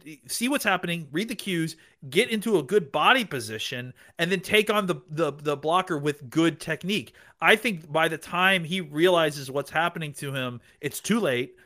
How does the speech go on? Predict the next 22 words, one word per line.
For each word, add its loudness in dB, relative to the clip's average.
The, -4
the, 0
the -2
ball's 2
already 4
coming -6
at 4
him, -4
and -4
he's -2
not 4
able 2
to -6
reactively 0
kind -6
of -4
get -6
to -4
where -2
he -6
needs -10
to, -8